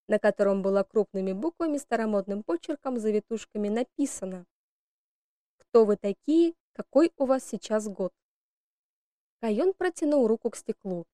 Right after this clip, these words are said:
«Нет, не трогай!» заорала я, но было поздно.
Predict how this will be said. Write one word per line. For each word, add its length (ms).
«Нет, 320
не 80
трогай!» 400
заорала 440
я, 160
но 140
было 240
поздно. 480